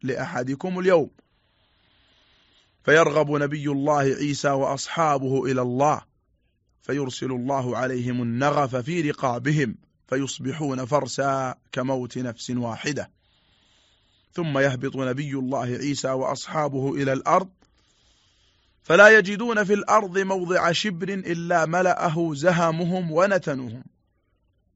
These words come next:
فيرغب نبي الله عيسى وأصحابه إلى الله، فيرسل الله طيرا كأعناق البخت،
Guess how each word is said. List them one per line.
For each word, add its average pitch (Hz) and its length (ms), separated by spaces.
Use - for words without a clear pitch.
فيرغب 135 480
نبي 147 440
الله 147 280
عيسى 139 440
وأصحابه 131 1000
إلى 160 140
الله، 151 440
فيرسل 143 500
الله 135 440
طيرا 143 540
كأعناق 139 640
البخت، 123 640